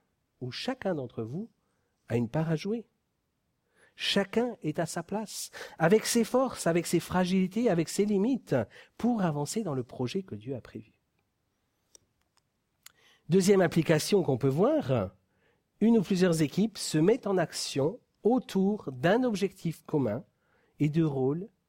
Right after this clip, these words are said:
clairement définis. La force des personnes impliquées dans la reconstruction des portes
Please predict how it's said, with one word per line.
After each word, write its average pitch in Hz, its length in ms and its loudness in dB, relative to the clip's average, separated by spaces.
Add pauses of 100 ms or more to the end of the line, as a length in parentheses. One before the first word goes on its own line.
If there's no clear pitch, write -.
clairement 214 480 0
définis. 220 560 -6 (1040)
La 180 100 2
force 262 360 0
des 185 120 2
personnes 180 440 0
impliquées 156 440 -2
dans 143 120 0
la 110 80 -2
reconstruction 143 680 -4
des 113 140 -2
portes - 480 -4